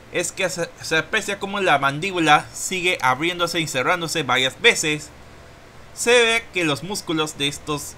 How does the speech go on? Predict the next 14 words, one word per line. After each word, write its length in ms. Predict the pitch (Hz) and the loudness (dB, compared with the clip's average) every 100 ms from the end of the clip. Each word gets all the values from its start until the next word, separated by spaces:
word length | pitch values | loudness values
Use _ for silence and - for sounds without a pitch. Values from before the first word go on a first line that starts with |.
| - | -8
reptiles 680 | 123 131 - 180 139 117 - - - - - - - - - - - - - - - - | -6 -6 -4 0 0 -2 -6 -14 -20 -20 -20 -20 -20 -20 -20 -20 -20 -20 -20 -20 -12 6
pueden 240 | 262 269 | 8 8
realizar 400 | 240 180 165 190 | 4 2 0 0
movimientos 500 | 185 175 160 160 170 | 0 -2 -4 -2 -2
involuntarios, 840 | 165 135 131 127 175 139 127 123 - - - - - - | -2 -4 -4 2 4 4 2 0 -10 -18 -20 -20 -18 0
aún 240 | 127 160 208 | 4 4 2
después 680 | 240 - 196 175 156 - - - - - | -2 -2 0 2 2 -4 -12 -20 -20 -4
de 100 | 175 | 2
haber 180 | 175 160 | 2 2
sido 260 | 160 165 156 | 0 -2 -2
separado 640 | 139 - 127 135 139 - - 120 | -4 0 2 4 2 0 -6 -4
de 220 | 127 131 | -2 -2
su 200 | - 147 | -6 -6
cuerpo. 400 | 123 117 - | -6 -6 -10